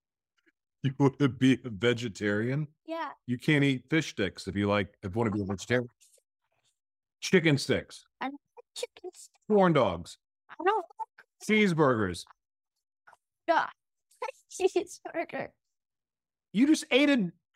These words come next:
Speaker 1: an Angus beef cheeseburger.
Speaker 2: Did you see me finish it?
Speaker 1: You only ate half of it. When it, wait, so you wanna be a vegetarian where you only eat vegetables?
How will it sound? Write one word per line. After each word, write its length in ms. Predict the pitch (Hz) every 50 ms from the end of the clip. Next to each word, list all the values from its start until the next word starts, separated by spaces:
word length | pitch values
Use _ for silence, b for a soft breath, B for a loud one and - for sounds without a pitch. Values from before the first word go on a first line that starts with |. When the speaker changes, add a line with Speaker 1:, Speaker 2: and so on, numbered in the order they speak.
| _ -
Speaker 1:
an 140 | 180 175 190 - -
Angus 360 | 196 220 233 233 240 226 -
beef 300 | - 208 214 220 214 220
cheeseburger. 800 | - - - 294 285 190 165 170 160 156 135 135 143 147 147 147 - -
Speaker 2:
Did 140 | 427 381 349
you 140 | 403 415
see 120 | - 440 415
me 80 | 415 403 - 403 -
finish 360 | - 349 320 330 320 - -
it? 140 | 359 427 571 - _ _ _ _ _ _ _
Speaker 1:
You 160 | - 135 139 139
only 200 | 135 131 127 117
ate 60 | 101
half 260 | 120 127 131 127 -
of 120 | 104 82
it. 140 | 80 76 - _ _ _ _ _ _ _ _ _ _ _ _ _ _ _ _ _ _ _
When 200 | - 135 175 202
it, 160 | 214 214 208 190
wait, 300 | 175 185 208 160 - -
so 100 | - 131
you 140 | 135 151
wanna 140 | 170 190 185
be 100 | 170 180
a 60 | 147
vegetarian 580 | 117 139 147 143 151 135 - 139 139 147 160 170
where 100 | 156 143
you 120 | 131 131 135
only 280 | 127 131 135 143 143
eat 100 | 151 131
vegetables? 580 | 101 113 113 - - 175 175 196 220 220 - -